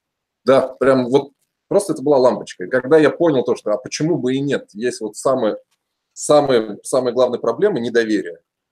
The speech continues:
А давайте решим это с помощью блокчейна, и начал просто это все описывать у себя в голове,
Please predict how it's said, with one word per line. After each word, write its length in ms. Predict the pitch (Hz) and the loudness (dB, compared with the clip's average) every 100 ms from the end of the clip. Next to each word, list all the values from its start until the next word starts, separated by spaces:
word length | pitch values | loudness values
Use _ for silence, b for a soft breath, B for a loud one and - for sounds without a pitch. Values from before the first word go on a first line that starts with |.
| _ - | _ -20
А 100 | 87 | -12
давайте 400 | 87 107 151 147 | -6 -4 -4 -8
решим 320 | 151 156 135 | -10 -10 -10
это 60 | |
с 80 | - | -12
помощью 420 | - 120 107 107 | -8 -8 -8 -10
блокчейна, 460 | 101 104 - 165 160 | -6 -6 -2 -2 0
и 120 | 107 | -4
начал 380 | 107 117 - 104 | -4 -4 -4 -6
просто 300 | 113 107 104 | -4 -4 -6
это 100 | - | -10
все 140 | - | -6
описывать 400 | 107 - 120 101 | -6 -6 -8 -10
у 40 | - | -12
себя 220 | 104 107 | -2 -2
в 80 | 98 | 0
голове, 400 | 98 101 160 | 0 2 2